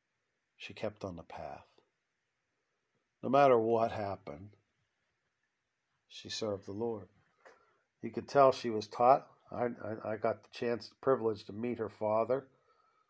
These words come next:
Boy, what a guitarist he was. He came to our church with her brother, and they played the, uh, uh, guitars and sang in an old-fashioned way. I like that.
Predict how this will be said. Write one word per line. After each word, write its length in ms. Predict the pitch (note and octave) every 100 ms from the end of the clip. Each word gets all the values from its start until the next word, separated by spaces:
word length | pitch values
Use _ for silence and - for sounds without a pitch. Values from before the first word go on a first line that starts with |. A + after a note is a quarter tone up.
| _ _ _ _ _
Boy, 140 | A#2
what 160 | A#2 B2+
a 40 |
guitarist 540 | A2+ G#2+ - B2 A#2 -
he 100 | G2+
was. 220 | G2+ F2+
He 60 | G2
came 240 | A2 G#2+
to 60 | G#2
our 100 | G2+
church 440 | - A2+ A#2 -
with 140 | G#2 F#2+ _ _ _ _ -
her 120 | A2
brother, 400 | G#2 A2+ A2+ B2
and 80 | G#2+
they 80 |
played 440 | G#2 - A2+ A#2 G#2+
the, 220 | A2 G#2+
uh, 140 | G#2 G#2 - _ _ _ _ _ _ _ _ _ G2+
uh, 280 | F#2 F#2 F2+ F#2 _ _ _ _ _
guitars 640 | C3 - B2 A#2+ A#2+ A#2+ G#2+
and 100 | F2
sang 480 | - A2+ A#2+ A#2+
in 120 | A#2 F#2
an 100 | F#2+
old-fashioned 840 | A#2 B2 - A#2 A2+ - - G#2+
way. 440 | A2 A2+ A#2 G#2+ -
I 80 | -
like 380 | G2 G2+ A2 -
that. 240 | A2+ A#2